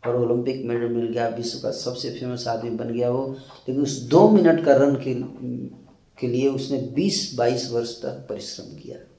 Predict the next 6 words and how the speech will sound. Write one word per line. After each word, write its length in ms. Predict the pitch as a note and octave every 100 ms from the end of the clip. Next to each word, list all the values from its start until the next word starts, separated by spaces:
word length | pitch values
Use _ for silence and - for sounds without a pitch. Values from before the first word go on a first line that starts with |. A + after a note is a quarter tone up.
| _ _ _ _ -
बैकग्राउंड 440 | G#2 G#2 F#2+ F#2
में, 160 | F2+ - - - _ -
वो 160 | C#3+
कोई 280 | C#3+ B2+ B2
नहीं 240 | A#2 G2+ -
देखता। 420 | G#2+ - -